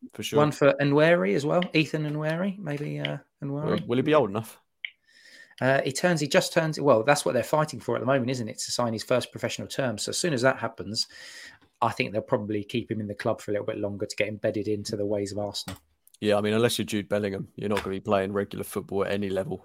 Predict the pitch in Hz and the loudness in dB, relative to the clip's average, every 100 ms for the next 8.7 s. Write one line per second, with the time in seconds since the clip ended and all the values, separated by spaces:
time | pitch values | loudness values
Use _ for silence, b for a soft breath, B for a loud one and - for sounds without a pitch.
0 | - - 98 - 98 98 101 - 95 92 | -6 -4 -4 -4 -4 -4 -6 0 0 0
1 | - 95 98 101 95 - 98 98 107 101 | 0 0 0 -2 -4 -4 -4 -2 0 0
2 | 101 101 104 110 110 98 - - 101 98 | 0 -2 0 -2 -2 -4 -6 -6 -6 -4
3 | 104 98 - - 104 101 95 95 107 - | -4 -4 -6 4 6 6 4 6 6 6
4 | B B B B - 113 - 117 - - | B B B B -8 -4 -2 -2 -2 -2
5 | 110 107 135 123 98 - 101 101 98 110 | -2 4 6 6 2 2 4 4 0 2
6 | 104 110 101 98 101 101 92 - - 120 | 2 2 2 4 4 4 2 -10 -10 -4
7 | 113 110 - _ - 131 123 120 - 107 | 0 0 -2 _ -18 -6 2 2 2 0
8 | 110 113 104 101 107 107 104 | 0 0 -2 0 4 6 4